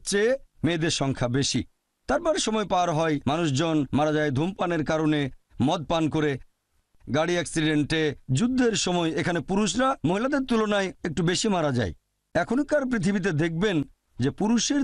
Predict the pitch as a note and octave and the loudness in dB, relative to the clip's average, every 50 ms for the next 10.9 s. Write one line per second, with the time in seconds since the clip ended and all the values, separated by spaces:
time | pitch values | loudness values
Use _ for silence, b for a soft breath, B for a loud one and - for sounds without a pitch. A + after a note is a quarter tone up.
0 | A#3+ B3+ A3 G3+ G3 G3 F#3+ F#3 F3+ E3 D#3 D3+ D#3 F3 F3+ F#3 F3 F#3 F#3 D3+ | 0 0 0 0 2 0 0 0 0 2 2 2 2 2 0 0 0 -2 -2 -2
1 | - D3+ C#3+ D3+ C#3+ - D3+ D3+ C#3 C#3 D3+ F3 A3 C4 C4 - _ - B2+ C#3 | 0 0 0 0 0 0 0 0 2 2 2 2 0 -2 -4 -6 _ -2 -2 0
2 | A#2+ - - - D2 - - _ _ _ _ _ _ _ _ _ _ _ _ _ | 0 -2 -4 -6 -8 -10 -12 _ _ _ _ _ _ _ _ _ _ _ _ _
3 | _ _ _ _ _ _ _ _ _ _ _ _ - C4 D#4 D4+ E4 D#4+ D#4 D#4 | _ _ _ _ _ _ _ _ _ _ _ _ 0 0 2 2 2 2 2 2
4 | C#4 - - A#3+ G3 A3 E3+ D#3+ F#3 E3+ F3+ D#3 C#3+ D#3+ D#3 C3+ - C#3+ D3 C#3+ | 2 2 0 -2 -2 -2 -2 -2 0 0 0 0 0 0 0 0 0 0 0 0
5 | C#3 D3 B2 D#3+ D3 C#3 C#3+ C#3 C#3 C3 C3+ C3 D3 D3+ D3 C#3+ - _ _ _ | 0 -2 0 0 2 2 2 2 2 2 2 0 0 0 0 -2 -4 _ _ _
6 | _ _ _ _ _ _ _ _ _ - - G3+ A#3 B3 - E3+ D#3+ F#3 F#3 E3 | _ _ _ _ _ _ _ _ _ -4 0 0 0 0 0 -2 -2 -2 0 0
7 | F3+ E3+ E3+ E3 D3+ C#3+ C#3+ D#3 D#3+ B2+ F3 E3 C#3+ - E3 E3+ F3 C#3 D3 E3 | 0 0 0 0 2 2 0 0 -2 -2 -2 -2 -2 0 0 0 0 0 0 0
8 | D#3+ D3 C#3 A#2 - _ _ _ _ _ _ _ _ - - F3 E3+ E3+ D#3+ D#3 | 0 0 -2 -6 -10 _ _ _ _ _ _ _ _ -2 0 2 2 2 2 2
9 | D3+ D3 C#3+ D3+ E3+ E3+ D#3+ - - D3+ D3 D3+ C3 - D3+ C#3+ C#3 B2+ - - | 2 2 2 2 2 0 -2 -2 -2 -2 -2 -2 0 0 0 0 0 -2 -2 -2
10 | - D3 D3+ D3 C#3+ C#3+ C3 - D3 D3 D3 D3 - - D#3 D3+ C#3+ | -2 0 2 2 2 0 0 0 0 0 0 -2 -2 -2 0 0 -2